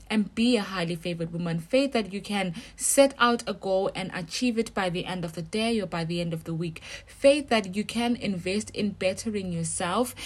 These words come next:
and making sure that you are an amazing, highly favored woman that you are. And so I wanted to come in here just to share with you that, you know, let's not let fear take over our lives. Let's not let fear take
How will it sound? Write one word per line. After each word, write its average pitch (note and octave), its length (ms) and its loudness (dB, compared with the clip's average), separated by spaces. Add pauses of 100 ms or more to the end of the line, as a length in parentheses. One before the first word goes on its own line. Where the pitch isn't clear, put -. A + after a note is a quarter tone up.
(140)
and G#3 160 4
making A3 320 2
sure G3+ 180 -2
that F#3 160 0
you G3 400 0
are G3 140 0
an F#3 180 -4
amazing, F#3 840 -2
highly F#3 420 -4
favored E3+ 340 -4
woman E3+ 280 -2
that D#3+ 200 -8
you - 100 -10
are. D#3+ 240 -4 (380)
And A#3 140 8
so C4 160 8
I - 20 8
wanted C#4+ 320 4
to D4 80 -4
come A#3+ 220 0
in A3 80 4
here F#3+ 260 -2
just A#3 260 -4
to D4 100 -2
share C4 280 4
with A#3 180 -2
you G#3+ 140 -4
that, F#3+ 220 -2
you G3 100 -6
know, F#3+ 260 -2 (320)
let's C4+ 380 4
not C4+ 220 8
let A3+ 260 4
fear G#3+ 380 -2
take G3+ 400 -4
over F#3+ 360 -2
our D#3+ 220 -2
lives. - 480 -6 (340)
Let's B3+ 360 4
not C4+ 160 4
let A#3 200 2
fear A3+ 360 2
take A3+ 320 -2